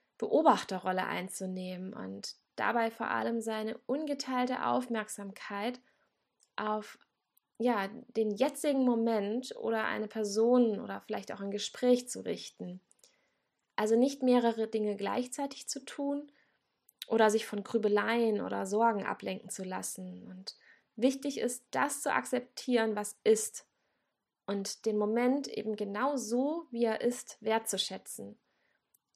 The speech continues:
Denn so oft vergessen wir, was wir eigentlich im Hier und Jetzt gerade für ein Glück haben und was alles gut läuft. Oder wir leben zu sehr in der Zukunft oder in der Vergangenheit.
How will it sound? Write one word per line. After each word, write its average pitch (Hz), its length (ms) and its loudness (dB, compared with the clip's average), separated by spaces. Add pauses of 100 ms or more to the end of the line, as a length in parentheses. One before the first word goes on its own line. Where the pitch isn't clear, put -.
Denn 214 240 -2
so 269 200 2
oft 269 220 4
vergessen 240 560 0
wir, 233 320 0 (560)
was 220 380 0
wir 240 160 4
eigentlich 214 420 0
im 208 100 -4
Hier 233 200 4
und 214 120 0
Jetzt 214 260 0
gerade 202 300 -2
für 202 140 -6
ein 196 120 -4
Glück 233 320 0
haben 208 340 -4
und 202 360 -10 (320)
was 208 180 -2
alles - 300 -2
gut 311 260 0
läuft. - 500 -2 (720)
Oder 220 260 6
wir 214 80 8
leben 220 200 8
zu 240 140 -2
sehr 233 220 6
in 214 60 2
der - 120 -2
Zukunft 202 600 -6
oder 208 140 -4
in 196 80 -4
der 196 80 -8
Vergangenheit. 202 800 -6